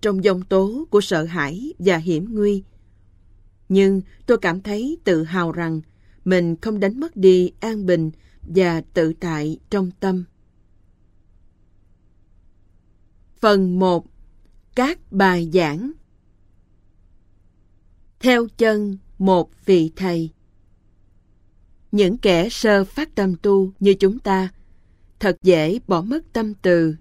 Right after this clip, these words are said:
tâm bi, bỏ mất trí tuệ, bỏ mất tấm lòng rộng mở. Thầy đã nói một đôi điều muốn nói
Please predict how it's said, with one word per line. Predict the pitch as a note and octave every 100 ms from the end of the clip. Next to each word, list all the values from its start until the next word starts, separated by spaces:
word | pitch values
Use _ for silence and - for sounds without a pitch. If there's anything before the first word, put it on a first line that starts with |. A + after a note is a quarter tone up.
| -
tâm | - G3 F#3
bi, | G3 G3 F#3 _ - - - -
bỏ | F#3+ E3+
mất | G#3 D4+ -
trí | A3+ D#4
tuệ, | - E3 D#3 E3 - - - _ -
bỏ | F3+
mất | E3 A3 D#4+ -
tấm | - G3+
lòng | C4 F#3 D#3+ D#3
rộng | D#3 D#3 D3+
mở. | F3 C#3+ E3 C4+ _ _ _ _ _ _ _ _ _ _ _ _ _ _ _ _ _ _ _ _ -
Thầy | G#3 F#3+ F3
đã | E3 F3+
nói | F#3+ G3 C4+
một | C4 F#3 -
đôi | G#3+ G#3
điều | F3 E3+ E3 D#3+
muốn | F#3+ A3
nói | G3 F#3+ C#4+